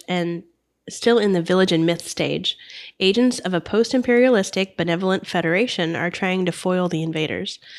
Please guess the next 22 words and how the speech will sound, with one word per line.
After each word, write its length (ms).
Parasensory 760
powers 480
are 140
as 120
commonplace 540
to 80
the 160
agents 380
as 120
material 460
technology 680
is 260
to 100
the 120
invaders, 560
and 140
as 160
magic 420
is 160
to 140
the 80
natives. 500